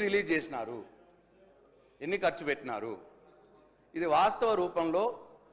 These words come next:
మీరు పెట్టిన డబ్బు రావట్లేదు, ఈ ఆచరణలో లేదు అని చెప్పి నేను ఈ ప్రభుత్వానికి చెప్తా ఉన్నా.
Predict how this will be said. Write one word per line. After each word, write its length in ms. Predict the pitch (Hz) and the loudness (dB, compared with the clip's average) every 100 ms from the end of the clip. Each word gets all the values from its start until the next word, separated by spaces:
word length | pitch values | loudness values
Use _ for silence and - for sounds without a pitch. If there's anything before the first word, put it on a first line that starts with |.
| - | -8
మీరు 160 | 160 151 | -6 -4
పెట్టిన 280 | 147 143 214 185 | -6 -6 -4 0
డబ్బు 180 | 156 160 135 | -2 -2 0
రావట్లేదు, 540 | 127 160 151 113 101 104 - - - - _ _ _ - _ - - _ _ _ _ _ _ _ - | 2 2 0 -6 -6 -8 -12 -20 -20 -20 _ _ _ -20 _ -20 -20 _ _ _ _ _ _ _ -4
ఈ 80 | 156 147 | 2 4
ఆచరణలో 540 | 202 226 214 202 190 170 156 | 2 2 -2 -2 0 2 2
లేదు 260 | 175 165 160 - - 131 | 2 2 -2 -4 -12 -8
అని 120 | 139 | -6
చెప్పి 200 | 139 165 | -6 -4
నేను 120 | 147 135 | -4 -4
ఈ 20 | |
ప్రభుత్వానికి 580 | 123 135 131 147 135 123 110 - - _ - | -4 -6 -4 -4 -4 -8 -10 -14 -20 _ -18
చెప్తా 280 | 120 - 151 147 | -16 -4 -2 0
ఉన్నా. 160 | 175 | -2